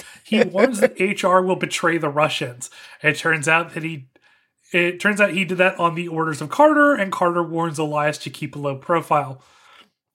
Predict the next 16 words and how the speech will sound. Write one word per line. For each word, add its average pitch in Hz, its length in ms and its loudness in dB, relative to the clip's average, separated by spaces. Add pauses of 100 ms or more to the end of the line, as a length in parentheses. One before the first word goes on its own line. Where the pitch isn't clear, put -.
(140)
We 226 140 0
then 311 220 0
see 277 200 2
that - 80 -8
the 180 220 -2 (100)
truck 277 320 2
of 180 100 -8
the 170 100 0
Russians 220 520 0
was 180 260 -2
stolen, 208 720 0 (360)
in 208 180 -8
fact, 160 540 -6
by, 180 340 0
uh, 285 300 2
Carter. 220 840 2